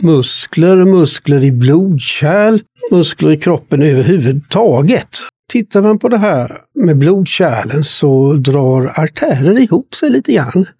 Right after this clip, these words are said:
Och det innebär att blodflödet försämras till de olika organen. Och det finns vetenskapliga studier på detta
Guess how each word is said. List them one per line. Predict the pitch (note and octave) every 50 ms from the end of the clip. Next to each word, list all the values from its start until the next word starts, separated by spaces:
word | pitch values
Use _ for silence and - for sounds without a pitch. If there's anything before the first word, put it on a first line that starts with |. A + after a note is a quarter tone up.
| - - - - - - _ _
Och | E3 D3+ D3 - _
det | - F#3+ D#3 C#3+
innebär | F3 A#3 B3 A#3+ A3 G3 F3 C#3 C#3
att | - - D3+ D3 - - _ _ - - - - _
blodflödet | - D#3+ C#3 C#3+ D3+ F#3 G#3 A3+ F#3 - - - - E3 C#3+ C3 C3 A#2+ C3 D3 D3+ - - - -
försämras | - - G#3 - - - C#3 C#3+ G#3+ C#4+ C#4+ C4+ G#3+ F#3+ -
till | - - - F3+ D3+ D#3+ D#3 - _ _ _ _ _ _
de | - D3 F#3+
olika | - F#3+ F#3 F3+ E3+ C#3 A#2 C3 B2
organen. | C3 C3 C#3 D#3 C3+ - - C#3+ C3+ C3+ F3 F#3+ F3+ - _ - - - - - - - _
Och | F#3 F#3
det | F#3+
finns | - - C#3+ C3 A#2+
vetenskapliga | A#2+ C3 F3 A3+ B3 G3+ F#3 - - D3 - - - C#3+ C3+ - - - D#3 E3+ F3+
studier | - - - C#3+ C#3 D3+ F#3 F#3+ B3 C#4 G#3+
på | F3+ - A#3+
detta | G#3+ A#3+ A3+ - _ - B2+ C#3 -